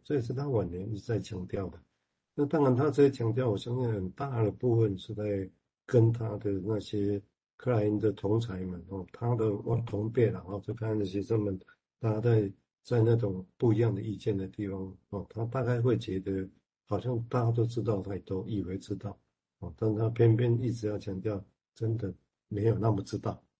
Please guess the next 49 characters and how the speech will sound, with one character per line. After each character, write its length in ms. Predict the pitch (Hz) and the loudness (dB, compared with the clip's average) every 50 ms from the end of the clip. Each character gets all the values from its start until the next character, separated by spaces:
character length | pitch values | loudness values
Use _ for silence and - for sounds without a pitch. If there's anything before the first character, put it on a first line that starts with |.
| _ _ - | _ _ -12
哦， 120 | - 98 95 | -10 -6 -4
我 80 | 104 | -2
想， 160 | 110 107 98 | 0 0 0
所 160 | 95 - 113 113 | 0 2 2 2
以 140 | 107 104 - - - - _ _ - | 2 2 0 -6 -18 -20 _ _ -6
他 160 | - 120 127 | 0 2 4
一 60 | 127 | 4
直 100 | 107 107 | 6 6
很 140 | 117 107 95 | 4 4 4
强 200 | 92 - 95 95 | 2 -4 -6 -4
调 140 | 98 104 101 | -2 -2 -2
这 100 | - 107 | -2 -2
个 120 | 98 98 | -4 -4
东 200 | 95 98 92 95 92 | -4 -6 -8 -8 -10
西。 280 | - - 90 90 87 - _ _ _ _ _ _ - | -10 -12 -12 -12 -14 -14 _ _ _ _ _ _ -8
那 120 | 156 160 | -6 -4
这 180 | 147 151 196 165 | 0 2 2 2
个 20 | 127 | 2
概 200 | - 160 156 147 | 0 -2 0 2
念 240 | 143 147 143 120 113 | 2 4 4 4 4
会 160 | 120 143 123 | 4 4 4
影 120 | 110 110 | 2 2
响 200 | 107 110 98 87 82 | 0 -2 -6 -8 -10
是 160 | - - 95 92 | -12 -12 -12 -12
什 160 | - - 92 | -12 -14 -16
么？ 60 | 87 - - - | -18 -18 -16 -12
我 120 | - 104 | -10 -8
们 80 | 98 95 | -6 -4
大 100 | - 117 117 | -2 0 0
家 100 | 113 110 | 0 -2
想 200 | - - 104 95 | -4 -6 -10 -10
想 100 | 90 82 | -10 -10
看， 200 | - - 95 92 - - _ _ _ _ _ _ _ | -14 -16 -16 -16 -16 -20 _ _ _ _ _ _ _
当 240 | - 151 170 170 151 | -10 -6 -4 -2 0
一 20 | |
个 80 | 123 123 | 2 2
事 200 | 120 120 147 139 | 2 0 -2 -2
情 200 | - 113 107 104 | 0 -2 -2 0
发 160 | 113 117 117 | 0 0 0
生 220 | 117 117 - 117 107 | 0 0 0 -2 -2
的 80 | 104 | -2
时 140 | 98 - - | -4 -4 -4
候， 80 | 110 113 | -2 -2
你 160 | 113 104 95 | 0 -2 -2
觉 220 | 90 - 110 107 | -4 -4 -4 -4
得 80 | 98 104 | -2 -2
要 120 | 113 117 113 | -2 -2 -2
中 340 | 117 - 117 120 120 120 123 | -2 -2 0 2 2 2 2
立， 200 | 127 117 117 | 0 -2 -4